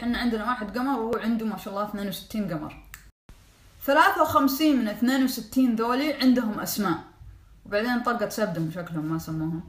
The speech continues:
وثلاثة عشر من، وثلاثة عشر منهم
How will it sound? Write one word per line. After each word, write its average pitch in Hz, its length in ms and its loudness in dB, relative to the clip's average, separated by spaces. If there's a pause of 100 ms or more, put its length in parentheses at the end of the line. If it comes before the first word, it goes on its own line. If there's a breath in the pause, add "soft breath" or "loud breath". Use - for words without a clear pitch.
(280 soft breath)
وثلاثة 262 500 4
عشر 311 320 4
من، 311 180 6 (420)
وثلاثة 233 580 0
عشر 302 320 2
منهم 302 520 4